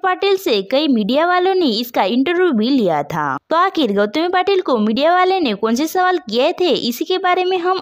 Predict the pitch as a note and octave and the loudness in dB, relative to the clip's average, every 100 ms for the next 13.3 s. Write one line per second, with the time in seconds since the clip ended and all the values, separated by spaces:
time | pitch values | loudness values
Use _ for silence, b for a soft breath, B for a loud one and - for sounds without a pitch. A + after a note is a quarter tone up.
0 | D#4+ F4+ F#4 F#4 - A3+ F#3 G3+ D4+ F4+ | -4 -2 -2 -2 -2 -2 0 0 0 0
1 | F4+ A#3+ C#4 F#3 E3+ D#3+ D#3 D#3 D3+ D#3+ | 0 -2 -2 -2 -2 -2 -2 -2 -2 -4
2 | D3+ - - _ _ _ F3 F3+ D#4+ E4+ | -4 -6 -12 _ _ _ -6 -2 0 0
3 | A#3+ C#4+ D4+ E4 F4 F4+ E4 F4 E4 - | 0 -2 0 -2 0 0 0 -4 -4 -4
4 | A4 A4 B3 G3+ F3 F3 F3+ F3+ F3+ A3 | -4 -2 0 0 0 0 0 0 -2 -4
5 | - C#4 D#4+ F4 E4 F#3+ G#3 D4 D4+ D4+ | -2 0 2 0 -2 -2 -2 -2 -2 -2
6 | - E4+ A#3 F3+ F3+ F3+ F3+ F#3+ F#3+ G#3 | -2 -4 -4 -4 -2 0 0 0 0 -2
7 | B3+ C4 C#4 C4+ B3+ D4+ D#4 - E3+ F#3 | 0 0 0 -2 0 0 0 -4 -6 -4
8 | A#3+ D4+ E4 D4+ A3+ F3 E3+ - D4+ - | 0 0 -2 -4 -4 -4 -4 -4 -4 -4
9 | F#3+ - A3 C#4 A3 - D#3+ D3+ E3+ D#3+ | -6 -4 -4 -4 -6 -4 -2 -4 -6 -4
10 | F3 F#3 F4 - - E3+ E3 E3 E3 F3 | -4 -4 -6 -6 -4 -2 -2 -4 -2 -4
11 | E3 G3 A#3+ C4+ D4 D4+ D4+ D#4 A#3 F3 | -2 -2 0 0 0 0 0 -2 -4 -4
12 | D#3+ D#3+ D4 G#4 - C4 F3 - D#3 - | -4 -2 -2 -4 -2 -2 -2 -4 -4 -4
13 | E3+ D#3 | -4 -4